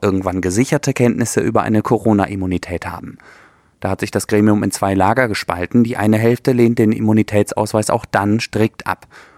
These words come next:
Und zwar aus praktischen, ethischen und rechtlichen Gründen.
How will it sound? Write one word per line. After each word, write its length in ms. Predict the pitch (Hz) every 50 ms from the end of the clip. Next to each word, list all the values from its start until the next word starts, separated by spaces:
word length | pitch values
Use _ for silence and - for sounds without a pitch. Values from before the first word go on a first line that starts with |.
| _ _
Und 160 | - 98 -
zwar 140 | - 90 90
aus 140 | 85 -
praktischen, 600 | - - 110 120 - - - 120 - - 123 117 131 -
ethischen 480 | 107 107 101 - 107 98 - 101 101 -
und 220 | - 135 135 123
rechtlichen 500 | 113 110 101 - - - - - - 90
Gründen. 420 | - 85 80 80 - - 82 -